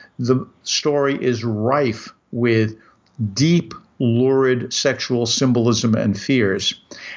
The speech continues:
And when, at the end, the, the Protestant General LaSalle reaches down his hand after we've heard the trumpets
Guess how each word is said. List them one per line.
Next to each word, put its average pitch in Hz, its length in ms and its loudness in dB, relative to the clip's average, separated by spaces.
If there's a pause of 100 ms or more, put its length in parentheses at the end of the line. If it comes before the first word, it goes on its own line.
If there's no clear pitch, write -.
(140)
And 117 240 2
when, 151 360 2
at 123 200 -2
the 123 160 -2
end, 120 460 0 (1000)
the, 113 340 0 (340)
the 120 120 2
Protestant - 920 -2 (360)
General 107 540 0
LaSalle 110 720 0 (360)
reaches 131 480 2
down 127 340 2
his 113 160 -2
hand 117 520 0
after 120 360 0
we've 110 220 0
heard 123 300 0
the 104 60 -2
trumpets 110 640 0